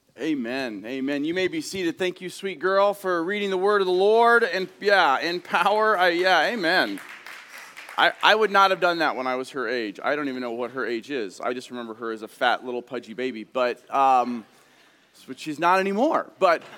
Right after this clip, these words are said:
hey, grab your Bibles and open them up, um, to Romans chapter five. It's where we're gonna be today. If you need a Bible, raise your hand because you are gonna need a Bible today.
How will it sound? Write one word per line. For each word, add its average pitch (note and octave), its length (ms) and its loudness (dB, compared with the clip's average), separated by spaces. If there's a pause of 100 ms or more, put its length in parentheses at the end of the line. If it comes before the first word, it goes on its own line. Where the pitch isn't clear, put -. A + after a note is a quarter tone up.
hey, A#3+ 220 4 (120)
grab C#4 220 4
your C4+ 80 -2
Bibles B3 460 6
and A3 100 2
open A#3+ 260 2
them A3 140 0
up, A3 300 4
um, F#3+ 300 2 (320)
to G3+ 240 -4
Romans G3 480 2
chapter G3 320 0
five. G#3 360 4
It's F3 120 -12
where G3+ 100 2
we're F#3+ 80 -2
gonna F3+ 160 0
be G3 160 -6
today. F#3+ 260 0
If D#3+ 120 -2
you G3 80 -4
need A#3 140 -2
a A3+ 40 4
Bible, G#3 260 4
raise G3+ 200 0
your F#3 80 -4
hand G3 260 0
because F3 300 -4
you G#3+ 100 0
are G3 80 2
gonna F#3+ 180 0
need F#3 140 0
a D#3 40 -2
Bible D#3+ 360 2
today. C3 400 -2